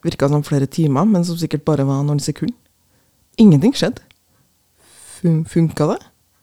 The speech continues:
Fun-, funka den ville planen min? Den døde snudde seg tilbake, og fortsatte med hva enn den holdt på med før jeg kom. Jeg jubla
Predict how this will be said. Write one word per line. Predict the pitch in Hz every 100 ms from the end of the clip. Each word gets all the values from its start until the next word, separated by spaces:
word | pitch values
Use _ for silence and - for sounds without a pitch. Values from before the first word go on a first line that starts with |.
| _ _
Fun-, | - 196 170
funka | - 196 180 156
den | 160
ville | 170 160
planen | 160 143
min? | 180 - _ _ _ _ _ _ _ _ _ _ _ _ _ _ _
Den | - 160
døde | 165 160
snudde | 156 - 151 143
seg | - 175 -
tilbake, | 165 156 131 - 170 - _ _ _ _ _ -
og | 202
fortsatte | 151 - 135 -
med | 160 160
hva | 165 - -
enn | 156 196
den | 208 202
holdt | 202 -
på |
med | 139 175
før | 156 139
jeg |
kom. | - - _ _ _ _ _ _ _ _ _
Jeg | 151 156
jubla | 175 208 185 165